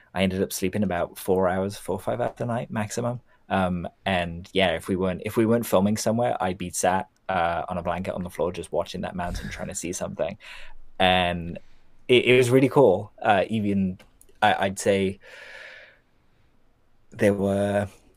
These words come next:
I think, seven or eight people, and we all came from very different backgrounds. We weren't all from the U K. We weren't all podcasters. We weren't all, you know, T V people. There was a judge from New York who joined us, um, and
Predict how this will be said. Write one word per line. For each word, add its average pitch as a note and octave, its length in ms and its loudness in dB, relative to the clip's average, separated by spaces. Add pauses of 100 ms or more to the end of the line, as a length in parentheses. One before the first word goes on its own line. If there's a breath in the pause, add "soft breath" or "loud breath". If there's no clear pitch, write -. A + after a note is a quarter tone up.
(200)
I - 40 -18
think, - 200 -10
seven C#3+ 320 0
or E3+ 100 -2
eight F#3+ 160 -4
people, F#3+ 520 -2
and A#2 260 2
we A2+ 160 2
all A2 100 6
came A2 220 2
from G2 160 -2
very F#2 260 2
different F#2+ 360 -6
backgrounds. G2+ 600 -2
We F#2+ 60 -4
weren't E2+ 240 -2
all E2+ 220 -4
from - 260 -6
the E2+ 100 -8
U E2+ 200 -10
K. - 440 -4 (1500 soft breath)
We A2 140 2
weren't F#2 220 4
all F2+ 160 2
podcasters. F#2 800 0
We F2+ 160 -4
weren't F2 300 -4
all, D#2+ 520 -2
you F#2 100 -6
know, E2 180 -6 (140)
T F#2+ 140 -8
V F2+ 140 -6
people. F#2+ 240 -4
There F#2+ 160 0
was F#2 160 -4
a F2+ 80 -2
judge F#2 360 -4
from F#2 200 -4
New F2 180 -6
York E2+ 500 -6
who G#2+ 80 -2
joined A2 300 0
us, A#2 220 -4 (520 loud breath)
um, F2+ 300 0 (120)
and F2 380 -2